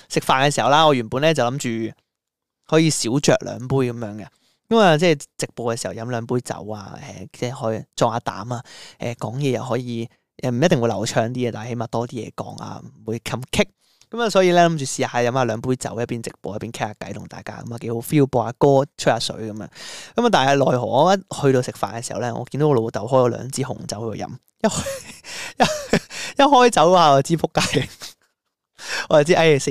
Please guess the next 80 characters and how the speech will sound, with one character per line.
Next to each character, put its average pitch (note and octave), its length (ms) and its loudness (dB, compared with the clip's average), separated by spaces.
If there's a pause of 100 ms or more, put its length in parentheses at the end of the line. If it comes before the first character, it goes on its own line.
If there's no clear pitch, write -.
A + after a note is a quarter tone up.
(100)
火， C3 260 2
今 D3 80 0
晚 D3 140 2
要 A#2 80 0
揸 C3 220 4
車 B2 180 0
返 A2+ 120 2
屋 A2+ 120 0
企。 G#2+ 120 -4 (340)
噉 G3 120 2
啊， F#3 100 8
後 D#3 80 6
尾 E3+ 160 6
我 C#3+ 120 6
就 B2+ 80 4
揸 D3 220 4
車 D3 180 2
車 C#3 220 4
佢 - 20 0
返 C3 160 4
屋 C3 40 0
企 - 140 -8
啦。 G2+ 120 -4
噉 A#2 120 -4
我 D3+ 80 0
既 G2+ 220 -6
然， C2+ 160 -14
唉， A#2+ 100 -2
算 A#2 220 -6
啦。 B2 120 -2
噉 E3 220 2
我 C#3+ 100 4
又 C3 120 2
發 C3+ 160 2
現 A#2+ 180 -6
麒 A#2 220 -6
麟 B2+ 120 0
又 F#3 100 6
冇 C3 160 2
坐 B2 260 0
過 B2+ 240 2
車 D#3 160 0
喎， B2+ 160 2 (220)
咁 D#3 120 -2
不 F#3 60 4
如 G#3 80 6
就 C#3 100 2
車 F3+ 220 0
埋 D3 160 0
麒 G2 160 -8
麟 C3+ 180 0
去 - 80 -6
studio。 C3 400 -4 (280)
噉 E3+ 100 2
啊， D#3 80 6
心 F3 180 2
血 D3 120 2
來 A2+ 180 -2
潮 G2+ 240 -6
啊， G#2+ 40 -8
就 G#2+ 120 -12
咁 A2 160 -10
同 C3 160 -10
啱 A#2 160 -4
啱 B2+ 180 -4
咧 B2 120 -2
就 A#2 120 -6
喺 G#2 100 -8
西 A#2 240 -6
環 A2+ 220 -4
車 A#2 140 -6
咗 A2+ 220 -2
佢 G#2+ 80 -12
過 G2 140 -10
嚟 D2+ 60 -12
大 F#2+ 160 -12
角 G#2+ 120 -12
咀 - 120 -10
呢 G#2 160 -8
邊。 E2+ 120 -12